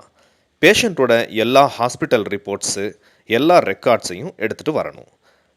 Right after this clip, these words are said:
மெடிசின் ஏதாவது கொடுத்திருந்தாலும் எடுத்துட்டு வரணும். அவங்களுக்கு தேவையான திங்ஸ், அட்மிஷன் போட்ட பிறகு கேன்டீன்ல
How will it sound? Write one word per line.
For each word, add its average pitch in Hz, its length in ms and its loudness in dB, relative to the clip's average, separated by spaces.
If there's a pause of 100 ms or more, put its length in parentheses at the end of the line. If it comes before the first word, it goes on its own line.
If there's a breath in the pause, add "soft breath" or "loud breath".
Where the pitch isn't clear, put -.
மெடிசின் 175 400 2
ஏதாவது 123 280 4
கொடுத்திருந்தாலும் 113 580 -2
எடுத்துட்டு 98 320 -6
வரணும். 78 260 -10 (540)
அவங்களுக்கு 156 480 2
தேவையான 190 340 4 (140)
திங்ஸ், 110 320 -2 (240)
அட்மிஷன் 175 460 -2
போட்ட 104 260 -4
பிறகு 98 300 -2 (480)
கேன்டீன்ல 180 400 2